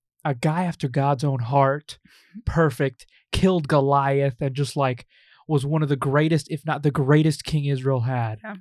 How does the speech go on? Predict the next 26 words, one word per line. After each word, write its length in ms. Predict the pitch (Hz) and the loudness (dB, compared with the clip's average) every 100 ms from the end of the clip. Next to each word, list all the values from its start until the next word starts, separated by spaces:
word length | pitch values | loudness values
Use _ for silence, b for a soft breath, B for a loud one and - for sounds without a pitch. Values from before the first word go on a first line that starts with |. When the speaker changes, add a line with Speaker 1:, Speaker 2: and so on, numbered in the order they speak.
| 190 _ _ _ _ _ _ _ _ _ _ _ _ | -18 _ _ _ _ _ _ _ _ _ _ _ _
Speaker 1:
But 100 | 151 | -2
sometimes 300 | 180 247 269 | 0 0 0
we 100 | 180 | 0
stop 500 | 165 - 185 147 - | -2 2 4 4 0
and 80 | - | -4
we 80 | 185 | -4
don't 120 | 226 | -2
read 180 | 170 196 | 0 2
the 80 | 135 | 4
rest 180 | 170 175 | 2 2
of 80 | 135 | -2
his 140 | 127 | -2
story. 420 | - 240 160 - - | 0 2 2 -2 -10
Speaker 2:
Exactly. 640 | 175 - - - - - - | -12 -10 -10 -10 -12 -20 -4
Speaker 1:
His 260 | 185 294 | 2 2
entire 560 | 262 147 - 226 254 143 | 2 -4 0 2 4 2
life 420 | 135 170 254 185 - | 2 4 4 4 2
after 260 | 185 - | 0 4
he 60 | 170 | 4
had 120 | 180 | 4
his 120 | 135 | 2
kids 280 | - - 208 | -2 0 0
was 140 | 139 139 | 0 -2
a 60 | |
disaster. 720 | 139 156 220 - - - - - _ | -2 -2 -4 -8 -12 -10 -10 -12 _
Speaker 2:
Yeah. 200 | 240 262 | -18 -16